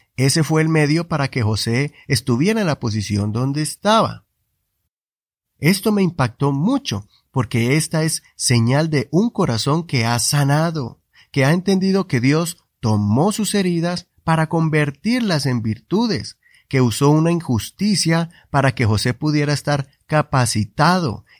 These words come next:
y para tener compasión de los necesitados.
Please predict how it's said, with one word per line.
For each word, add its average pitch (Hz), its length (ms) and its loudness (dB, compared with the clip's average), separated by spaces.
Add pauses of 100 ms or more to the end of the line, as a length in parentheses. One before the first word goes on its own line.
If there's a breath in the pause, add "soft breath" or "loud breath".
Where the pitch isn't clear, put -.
y 226 220 2
para 175 340 -2
tener 113 460 0
compasión 160 1040 0
de 151 240 0
los 165 300 0
necesitados. 170 960 -4